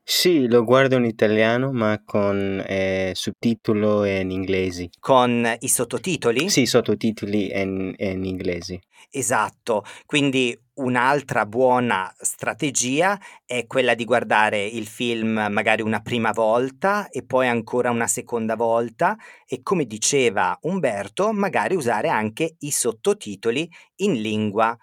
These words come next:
Speaker 2: originale, magari in italiano, o perché no, all'inizio anche in inglese. È un modo per facilitare la comprensione.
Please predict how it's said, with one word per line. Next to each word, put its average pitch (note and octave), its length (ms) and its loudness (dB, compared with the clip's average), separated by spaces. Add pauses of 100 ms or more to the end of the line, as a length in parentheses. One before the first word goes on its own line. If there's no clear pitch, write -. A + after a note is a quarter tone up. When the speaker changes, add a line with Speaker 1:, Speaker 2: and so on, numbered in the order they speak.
(420)
Speaker 2:
originale, G2+ 760 -4
magari G2+ 300 -4
in G2+ 80 -6
italiano, C3+ 640 -4
o C3+ 240 -6
perché B2+ 300 -2
no, B2+ 260 0
all'inizio B2 640 -4
anche G#2+ 380 -2 (240)
in A#2+ 180 -2
inglese. G#2+ 720 -2 (340)
È - 80 -4
un D#3 160 2
modo C#3+ 320 0
per A#2+ 640 -2
facilitare A#2+ 640 -2
la A2+ 100 0
comprensione. G#2+ 920 -2